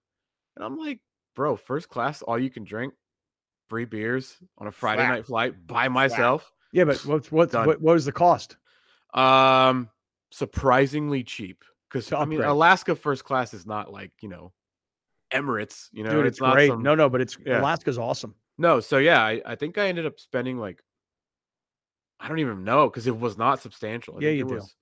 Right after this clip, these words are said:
Speaker 1: No, no, no, I do
Speaker 3: Yeah,
Speaker 1: know,
Speaker 3: you
Speaker 1: but I don't
Speaker 3: do.
Speaker 1: know the exact
Speaker 2: Dude,
Speaker 1: amount. I think it
Speaker 2: look
Speaker 1: was
Speaker 2: at
Speaker 1: like
Speaker 3: How much?
Speaker 2: he's so modest now. He's so
Speaker 1: It was
Speaker 3: How
Speaker 1: like
Speaker 3: much?
Speaker 2: modest.
Speaker 1: a hundred bucks, dude.
Speaker 3: No, dude, a hundred bucks. It's a no-brainer.
Speaker 1: Yeah, I think it was like a hundred dollars.
Speaker 3: For
Speaker 1: I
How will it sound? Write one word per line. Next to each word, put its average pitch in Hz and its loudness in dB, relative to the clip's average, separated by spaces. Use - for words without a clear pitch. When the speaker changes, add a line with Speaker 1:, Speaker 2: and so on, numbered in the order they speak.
Speaker 1:
No, 170 6
no, 180 6
no, 151 6
I 117 4
do 156 -2
Speaker 3:
Yeah, 196 0
Speaker 1:
know, 156 6
Speaker 3:
you 147 4
Speaker 1:
but 131 2
I - 2
don't 135 2
Speaker 3:
do. 151 2
Speaker 1:
know 147 2
the 131 -4
exact 127 -4
Speaker 2:
Dude, 123 -10
Speaker 1:
amount. 117 -6
I 123 -4
think 131 -4
it 160 -2
Speaker 2:
look 170 -2
Speaker 1:
was 165 -8
Speaker 2:
at 170 2
Speaker 1:
like 175 2
Speaker 3:
How 165 0
much? 254 -2
Speaker 2:
he's 262 -6
so 190 0
modest 127 2
now. 92 -8
He's 226 -20
so - -10
Speaker 1:
It - -2
was 254 -2
Speaker 3:
How 294 2
Speaker 1:
like 220 0
Speaker 3:
much? 202 4
Speaker 2:
modest. 180 -4
Speaker 1:
a - -4
hundred 226 0
bucks, 247 -2
dude. 110 -6
Speaker 3:
No, 403 2
dude, 185 6
a 240 6
hundred 262 0
bucks. 254 0
It's 202 -6
a 220 -2
no-brainer. 226 -4
Speaker 1:
Yeah, 180 6
I 120 4
think 208 -2
it - 2
was 254 2
like 180 0
a 147 -2
hundred 170 0
dollars. 165 0
Speaker 3:
For 202 -2
Speaker 1:
I 143 0